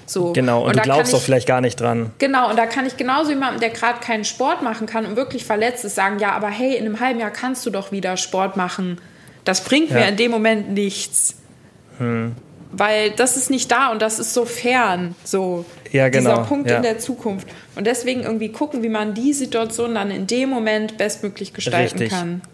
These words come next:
Speaker 1: Ja.
Speaker 2: richtig, genau. Das ist wichtig und das ist eine, also das ist so, wie ich immer drauf vorbereite auf die Situation, aber ich sag dir, in neunzig Prozent oder sogar fünfundneunzig Prozent der Fällen klappt es sehr, sehr gut, aber auch, also eher fünfundneunzig, würde ich sagen, ist ganz, ganz selten, dass es mal eine,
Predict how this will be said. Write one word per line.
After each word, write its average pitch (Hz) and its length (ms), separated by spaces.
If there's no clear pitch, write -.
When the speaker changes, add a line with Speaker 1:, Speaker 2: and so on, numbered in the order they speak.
Speaker 1:
Ja. 104 200
Speaker 2:
richtig, - 440
genau. 117 380
Das 139 180
ist 139 140
wichtig 143 260
und 131 220
das 156 160
ist 165 140
eine, 160 360
also 135 140
das 143 220
ist - 160
so, 131 160
wie 135 40
ich 127 120
immer 123 160
drauf 117 240
vorbereite 151 580
auf 147 80
die 151 140
Situation, 143 560
aber 127 260
ich 120 100
sag 139 220
dir, 165 340
in 135 140
neunzig 139 400
Prozent 135 400
oder 120 160
sogar 120 220
fünfundneunzig 156 460
Prozent 131 340
der 123 80
Fällen 123 520
klappt - 340
es 110 120
sehr, 113 280
sehr 110 140
gut, 135 320
aber 143 340
auch, 147 340
also 139 240
eher 160 280
fünfundneunzig, 127 720
würde 123 140
ich 117 80
sagen, 117 200
ist 117 140
ganz, 147 220
ganz 135 160
selten, 131 240
dass 117 120
es 113 60
mal 120 120
eine, 117 200